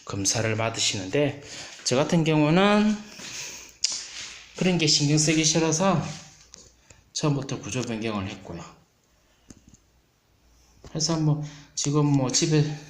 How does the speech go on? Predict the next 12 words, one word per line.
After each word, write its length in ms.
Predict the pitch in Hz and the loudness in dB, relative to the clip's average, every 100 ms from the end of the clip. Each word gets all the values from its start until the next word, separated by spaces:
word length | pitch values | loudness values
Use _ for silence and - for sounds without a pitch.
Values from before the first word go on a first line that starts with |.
| - - - _ _ | -20 -20 -20 _ _
또 160 | - 131 | -4 -2
저는 500 | 120 123 120 117 117 - - - - | 0 0 0 -2 -6 -12 -20 -20 -16
주택인데 1080 | - 147 185 170 127 143 160 131 - - - - - - _ _ - | -8 -2 0 2 2 2 2 2 -4 -12 -20 -20 -20 -20 _ _ -18
크게 440 | - - 135 127 | -12 -6 -2 -2
그런 340 | 123 135 127 110 | 0 0 0 -2
부분에 360 | 123 117 110 | -4 -2 -2
대해서는 520 | 101 98 101 104 104 | -2 -2 -2 -6 -10
부담감 540 | 101 104 110 120 127 120 | -10 -6 -4 -2 -4 -4
없이 720 | 92 90 - 135 147 147 147 - _ _ _ _ _ - | -6 -4 -2 2 0 -2 -10 -16 _ _ _ _ _ -16
타고 320 | - 113 107 | -8 -6 -6
있습니다. 440 | 90 - 90 90 - | -6 -8 -8 -16 -18
자, 1700 | - - - - - - - - - - - - - - - - - | -16 -14 -14 -16 -20 -20 -20 -20 -20 -20 -20 -18 -16 -16 -18 -20 -18